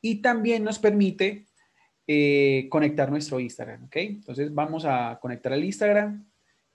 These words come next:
que acabamos de crear, que ya para que sea un Instagram Empresas, ¿no? Y vamos evacuando los temas que, que les dije al principio que íbamos a hacer. Entonces aquí está nuestro correo.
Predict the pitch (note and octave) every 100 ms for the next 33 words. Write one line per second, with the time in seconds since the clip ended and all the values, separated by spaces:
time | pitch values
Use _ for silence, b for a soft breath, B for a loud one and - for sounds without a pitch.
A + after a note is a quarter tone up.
0 | - C#3+ C#3+ C3 D3 D#3 D3+ B2+ C3 B2
1 | - _ _ _ _ _ _ C3 C3 C3+
2 | C3 B2 A#2+ D#3 D3+ C3+ C3+ C3 D3 D3+
3 | D3+ C3 A#2 G#2 C3 A2+ A2 B2+ F#3+ -
4 | _ _ _ _ _ - E3 F3 E3 E3+
5 | E3 E3 F#3 D#3 D#3+ D3+ - B2+ C3+ -
6 | A#2+ F#2+ - _ A#2+ A#2 B2 C3 C3+ B2+
7 | - C3 - A#2 B2+ C#3+ G3 G#3 _ _
8 | _ _ _ _ _ _ _ _ _ _
9 | - B2 C3 C3 A2+ - C3+ C#3+ C#3 D3
10 | D3+ F3 F3 F#3 G#3 -